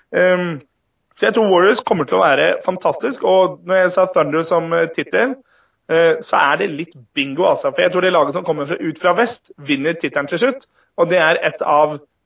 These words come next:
eh, ja, et av fire lag, vil jeg si. Det er et av fem lag som, det er fem lag som kjemper om å være det beste laget i vest, men jeg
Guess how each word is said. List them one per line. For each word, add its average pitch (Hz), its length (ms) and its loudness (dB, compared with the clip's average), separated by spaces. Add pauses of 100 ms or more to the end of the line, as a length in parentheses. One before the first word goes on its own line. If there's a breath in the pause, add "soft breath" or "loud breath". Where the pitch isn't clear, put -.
(300)
eh, 147 720 0
ja, 131 100 -4 (140)
et 202 320 0
av 214 100 4
fire 156 240 0
lag, 165 160 2
vil 165 80 2
jeg 160 140 2
si. 143 140 -6
Det 170 100 0
er 196 100 2
et - 60 -4
av 220 140 2
fem 202 180 0
lag 165 200 2
som, 180 280 -2
det 190 100 2
er 190 80 -6
fem 233 160 0
lag 180 200 0
som 196 120 -8
kjemper 160 280 -2
om 156 120 -6
å 175 80 -4
være 160 160 0
det 170 80 0
beste 156 240 -4
laget 147 160 -2
i 175 60 2
vest, 233 520 -4
men 185 100 -6
jeg 180 240 0